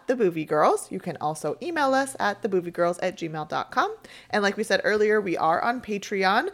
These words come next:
We have a couple of levels for you. Our rom-com level gets you our episodes twenty-four hours ahead. You also get access to our Karen reviews. And then our drama level gets you everything I already mentioned.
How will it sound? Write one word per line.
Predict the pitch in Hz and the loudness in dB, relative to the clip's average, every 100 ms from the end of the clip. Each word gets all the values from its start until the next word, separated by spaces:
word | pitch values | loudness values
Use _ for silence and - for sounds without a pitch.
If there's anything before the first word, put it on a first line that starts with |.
| - - | -10 -4
We | |
have | 202 | 0
a | 180 | 0
couple | 185 180 240 | 0 0 0
of | 262 | 2
levels | 208 208 208 | 2 2 -2
for | - 196 202 | -2 2 2
you. | 196 202 320 - | 4 4 4 2
Our | 170 165 | 4 4
rom-com | 170 180 202 208 190 196 | 4 2 2 -2 -2 2
level | 180 196 277 | 2 2 -2
gets | 214 190 185 | -4 -4 2
you | |
our | 165 - | 2 2
episodes | 165 165 180 160 - | -2 -4 -2 -2 -4
twenty-four | 160 143 156 151 | -6 -2 2 2
hours | 151 156 | 2 -2
ahead. | 156 214 370 - - - - | 2 4 4 0 -18 -12 -4
You | |
also | 151 - | -2 -2
get | 165 151 | -2 0
access | 147 - 175 | -2 -4 -10
to | - - | -8 -4
our | - | -4
Karen | - 170 147 151 | -4 -6 -6 -6
reviews. | 147 - 175 370 - - - - | -8 -2 0 0 -4 -16 -20 -4
And | 180 175 | -2 0
then | 170 | 0
our | 156 170 | 0 -2
drama | 214 233 240 | 0 0 2
level | 233 220 240 | 2 2 -2
gets | 269 185 - | -2 -6 -2
you | 185 | -2
everything | 156 156 156 147 | -2 -4 -8 -8
I | 143 | -6
already | 147 165 | -6 -4
mentioned. | 196 262 269 269 | -2 -2 -4 -6